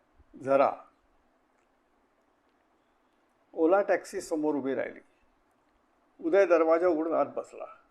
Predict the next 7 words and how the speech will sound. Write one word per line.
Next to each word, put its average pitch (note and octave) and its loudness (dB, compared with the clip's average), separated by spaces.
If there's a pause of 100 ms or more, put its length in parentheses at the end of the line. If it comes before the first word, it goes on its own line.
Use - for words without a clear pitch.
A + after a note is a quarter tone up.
(1200)
"नमस्कार A3 -2
सर." G3 -2 (400)
"उदय G#3 2
सर," F#3+ -2 (680)
ड्रायव्हर D#3 0
म्हणाला. C#3+ -2 (760)
"अरे, D3+ 2